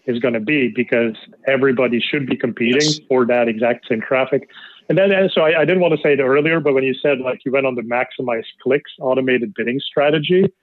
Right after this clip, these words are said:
Speaker 2: Yep.
Speaker 1: like, fundamentally, I don't really like it in most cases.
Speaker 2: Right.
Speaker 1: And I don't like
Speaker 2: Right.
Speaker 1: it because my assump-, <laughs> yeah, exactly right.
Speaker 2: <laughs>
Speaker 1: And our assumption, yours too probably, is that,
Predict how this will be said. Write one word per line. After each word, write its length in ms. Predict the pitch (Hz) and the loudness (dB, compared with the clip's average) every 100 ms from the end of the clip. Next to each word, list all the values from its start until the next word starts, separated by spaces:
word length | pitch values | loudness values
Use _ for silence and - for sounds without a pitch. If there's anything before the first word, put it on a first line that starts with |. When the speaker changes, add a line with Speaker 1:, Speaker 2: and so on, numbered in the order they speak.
| _ 143 | _ -6
Speaker 2:
Yep. 160 | 147 - _ 135 | -6 -10 _ 0
Speaker 1:
like, 260 | 135 120 - - | 0 0 -8 -4
fundamentally, 920 | 151 139 127 117 135 147 208 254 269 - | -2 0 0 0 0 2 4 4 4 2
I 120 | 143 | 0
don't 380 | 131 139 147 147 | 0 2 0 0
really 280 | 127 135 127 | 0 2 2
like 340 | 113 123 143 | 2 0 2
it 240 | 196 196 - _ _ - | 0 0 -2 _ _ -6
in 140 | 127 | -2
most 340 | 123 139 - - | 2 0 0 0
cases. 460 | 170 180 202 202 - - | 2 2 4 2 2 -6
Speaker 2:
Right. 240 | 127 127 - - | -8 -8 -6 -2
Speaker 1:
And 120 | 135 | 0
I 80 | 143 | 2
don't 260 | 156 170 | 2 2
like 280 | 135 135 196 | 2 2 2
Speaker 2:
Right. 100 | - | 2
Speaker 1:
it 140 | 143 127 | 0 -2
because 420 | 127 143 135 123 - - | 0 2 2 -2 -12 -8
my 180 | 131 151 | 0 2
assump-, 420 | 156 - 160 175 - | 2 2 0 -2 -10
<laughs> 80 | - | -16
yeah, 300 | - - - | -2 0 0
exactly 360 | 123 147 131 | 0 0 2
right. 200 | 143 175 - - | 2 0 -4 -18
Speaker 2:
<laughs> 140 | - | -8
Speaker 1:
And 200 | 147 143 | -4 -2
our 340 | 147 156 160 143 | 2 2 4 4
assumption, 580 | - 175 190 - 143 139 | 2 2 2 0 0 0
yours 380 | 127 139 127 - | 2 2 0 0
too 120 | 196 | 0
probably, 520 | 160 135 139 143 147 | 2 2 2 2 2
is 200 | 135 117 | 2 2
that, 300 | 131 127 | 0 0